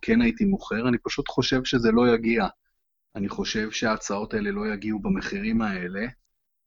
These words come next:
אה, ובאמת אולי בשלושים מיליון, שלושים וחמש מיליון פאונד לא שווה למכור אותו באמת. בכל מקרה, זו שאלה באמת מה לעשות עם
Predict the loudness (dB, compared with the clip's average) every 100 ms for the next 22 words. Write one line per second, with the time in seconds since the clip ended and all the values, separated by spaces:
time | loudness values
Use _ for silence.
0 | _ -10 -8 -8 -6 -6 -8 -10 -10 -4
1 | -2 -2 -4 -4 -2 -2 -4 -4 -2 0
2 | 2 2 4 4 2 -2 -4 -4 0 0
3 | 2 0 0 0 2 0 0 2 2 4
4 | 2 2 2 2 0 -2 -4 -4 -6 -6
5 | -6 -6 -10 -14 -20 _ -20 -20 -20 _
6 | 2 6 8 6 4 2 2 0 2 2
7 | 4 4 2 2 2 2 0 0 0 2
8 | 0